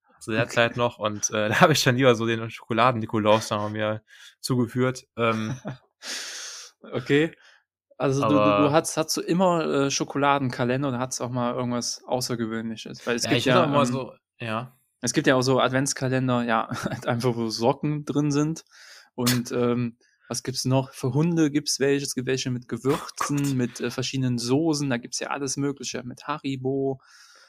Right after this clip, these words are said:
Speaker 1: Was,
Speaker 2: Ja.
Speaker 1: mit Soßen?
Speaker 2: Ja, gibt's auch.
Speaker 1: <laughs> Hast du da, da Hela Gewürzketchup, Ketchup drin, ne?
Speaker 2: <laughs>
Speaker 1: Kleinen
Speaker 2: Nein, das ist
Speaker 1: Farbe.
Speaker 2: dann, das ist dann schon so eine Eigenmarke von, äh, keine Ahnung,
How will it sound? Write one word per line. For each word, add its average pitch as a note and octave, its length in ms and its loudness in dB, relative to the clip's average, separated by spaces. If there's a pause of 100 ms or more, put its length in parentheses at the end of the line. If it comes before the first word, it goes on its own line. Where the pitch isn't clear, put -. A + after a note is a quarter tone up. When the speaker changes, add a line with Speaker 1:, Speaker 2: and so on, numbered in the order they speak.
Speaker 1:
Was, - 120 -6
Speaker 2:
Ja. - 60 -10
Speaker 1:
mit G2+ 120 -8
Soßen? C#3 580 -2 (280)
Speaker 2:
Ja, E3+ 320 4
gibt's B2+ 220 -2
auch. C3+ 300 0
Speaker 1:
<laughs> - 440 -12
Hast C3+ 180 2
du - 20 2
da, C#3 80 6
da B2+ 80 6
Hela C#3+ 360 6
Gewürzketchup, C3 760 0
Ketchup - 360 0
drin, A#2+ 200 2
ne? A2 80 -4
Speaker 2:
<laughs> A#2+ 180 -2
Speaker 1:
Kleinen B2+ 240 4
Speaker 2:
Nein, A#2+ 300 8
das C3 120 6
ist B2+ 80 4
Speaker 1:
Farbe. C3 140 4
Speaker 2:
dann, - 20 -6
das - 220 -18
ist A#2+ 60 -8
dann B2+ 140 4
schon D3+ 180 4
so C3 60 4
eine A#2+ 160 4
Eigenmarke C#3+ 640 4
von, B2+ 460 -4
äh, B2+ 200 -2
keine B2+ 360 -2
Ahnung, C#3 420 -2